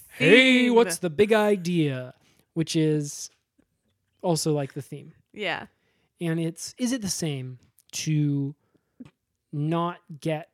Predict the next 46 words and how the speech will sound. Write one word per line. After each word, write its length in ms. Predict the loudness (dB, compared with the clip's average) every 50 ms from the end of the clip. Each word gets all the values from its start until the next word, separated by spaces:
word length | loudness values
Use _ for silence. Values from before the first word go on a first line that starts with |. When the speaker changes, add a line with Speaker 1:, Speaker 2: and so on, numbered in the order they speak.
| _ _ _
Speaker 1:
pun-, 280 | -12 -8 -6 -6 -6 -6 -4
is, 220 | -2 -2 -2 -2
is 200 | -4 -4 -2 0
a 40 | 0
re-, 200 | 0 -2 -4 -8 -12 _
is 160 | -8 -6 -4 -2
not 180 | -2 -2 -2
getting 200 | -2 -2 -4 -4
punished 340 | -6 -8 -8 -8 -8 -8 -6
a 40 | -6
reward? 500 | -4 -4 -4 -6 -6 -6 -6 -8 -8 -6
That 100 | -4 -4
was, 120 | -4 -4
like, 120 | -6 -8 -8
the, 80 | -12
kind 120 | -12 -10 -10
of 40 |
the 60 | -8 -8
big 160 | -10 -12 -12
question. 520 | -14 -14 -14 -14 -14 -16 -18 -18 -20 -16 -12
Speaker 2:
Yeah. 300 | -8 -6 -6 -6 -6 -10 -14 _ -4
Speaker 1:
And 200 | -2 0 0 0
for 120 | 0 0 2
me, 240 | 4 4 4 4
I 100 | 2 0
felt 240 | -2 -2 -4 -2 -2
like 360 | -2 -2 -2 -4 -6 -12 -20 _ _ _ _ _ _ _ _ _ _ _ _ _ 2
already 260 | 2 2 4 2 -2
answered. 340 | -4 -6 -4 -6 -6 -6 -8 _ _ _ _
Speaker 2:
Yeah. 320 | -6 -4 -2 -2 -2 -2 -6 _ _ _ _ _ _ _ _ _
Very 160 | 0 2 2 2
much 260 | 0 -6 -10 -12 -10
so. 120 | -8 -6 -2 2
Speaker 1:
Five 180 | 2 2 2
minutes 260 | 2 0 -2 -2 -2 -4
into 160 | -4 -4 -4
the 120 | -4 -6
episode. 360 | -6 -8 -10 -12 -12 -10 -6
Speaker 2:
Yeah. 220 | -2 -2 -2 -2 -4 -8 _ _ _ _ _ _ _ _ _ _ -6
Speaker 1:
Been 220 | -2 0 0 0 -2
answered. 460 | -4 -6 -8 -10 -12 -16 -18 -18 _ _ _
Speaker 2:
Been 160 | -6 -4 -4
answered. 420 | -4 -6 -8 -8 -10 -12 -12 -12 -8 -6
Asked 320 | -4 -4 -4 -4 -8 -10
and 100 | -8 -6
answered. 480 | -6 -6 -6 -6 -6 -6 -6 -6 -8 -10